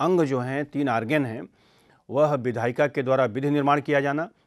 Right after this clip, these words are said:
कार्यपालिका के द्वारा विधायिका के, अ, अ, द्वारा निर्मित कानून को लागू करना, और तीसरा जो न्यायपालिका है, उसका यह दायित्व है, संवैधानिक दायित्व है, यह सुनिश्चित करना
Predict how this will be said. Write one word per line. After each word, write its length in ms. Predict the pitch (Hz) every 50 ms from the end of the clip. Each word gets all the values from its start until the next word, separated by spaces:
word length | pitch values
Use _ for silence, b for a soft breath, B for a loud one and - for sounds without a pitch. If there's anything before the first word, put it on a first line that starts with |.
| _ -
कार्यपालिका 600 | - 131 135 139 143 139 139 131 131 120 143 139
के 160 | 131 131 139 127
द्वारा 240 | 123 127 131 135
विधायिका 460 | 135 117 123 117 113 117 123 120 139 131
के, 140 | 123 -
अ, 40 | 131
अ, 40 | 120 110 - 123 120 117 107 117 117 113 113 110 104
द्वारा 240 | 104 107 123 127 127
निर्मित 340 | 123 123 123 120 135 143 127
कानून 320 | - 127 117 120 131 135
को 140 | 131 - 135
लागू 280 | 117 110 104 104 117 139
करना, 360 | 127 139 131 131 147 156 160 b b b b b b b b b b
और 340 | 117 123 131 147 165 - - _ _ _ _ _ _ _ _ _ _ _
तीसरा 340 | - 143 151 147 - 185 175
जो 360 | 170 147 - 147 139 135 123 117
न्यायपालिका 720 | 120 123 135 151 170 165 160 151 135 120 117 98 123 117
है, 180 | 120 139 151 151
उसका 300 | 131 123 - - 139 139
यह 580 | 135 135 135 131 135 127 131 135 127 127 123
दायित्व 480 | 120 110 113 117 131 143 131 - 143 131
है, 100 | 120 117
संवैधानिक 520 | 110 - 127 123 123 107 131 143 151 139
दायित्व 340 | 123 123 120 113 - - 120
है, 200 | 117 139 156 - - b b b b b b
यह 140 | 107 131 143
सुनिश्चित 460 | 120 - - 131 139 139 - 185 165
करना 400 | - - 117 104 110 127 147 156